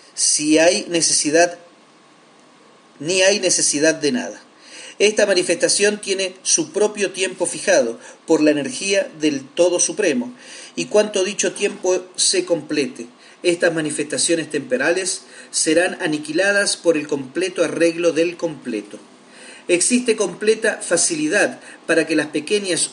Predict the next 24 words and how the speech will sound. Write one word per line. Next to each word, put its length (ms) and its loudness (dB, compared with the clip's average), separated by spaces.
unidades 540 2
completas 800 -2
o 140 -2
entidades 500 0
vivientes 600 -2
comprendan 680 0
el 240 -2
completo, 720 0
y 100 -2
todos 380 4
los 160 0
tipos 260 -4
de 80 0
condición 720 -4
incompleta 920 2
se 180 0
experimentan 840 -2
debido 500 -4
a 120 -2
un 140 0
conocimiento 800 0
incompleto 880 -4
del 240 4
completo. 640 -2